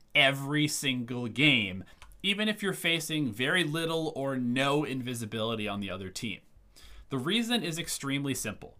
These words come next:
The team with more information will inevitably play better Dota than the team without it.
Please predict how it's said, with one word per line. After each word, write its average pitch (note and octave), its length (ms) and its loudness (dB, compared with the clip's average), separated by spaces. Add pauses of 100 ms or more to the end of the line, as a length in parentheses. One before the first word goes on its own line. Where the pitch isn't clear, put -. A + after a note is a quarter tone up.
(600)
The D3 100 2
team F#3+ 440 2
with G3 160 0
more D3+ 320 0
information B2+ 840 -2
will A2+ 180 -4
inevitably D3+ 800 2
play C#3 320 0
better A#2+ 400 0
Dota G#2 500 -2
than G#2 180 -4
the G2+ 100 -6
team G2 320 -10
without G2+ 360 2
it. - 140 -14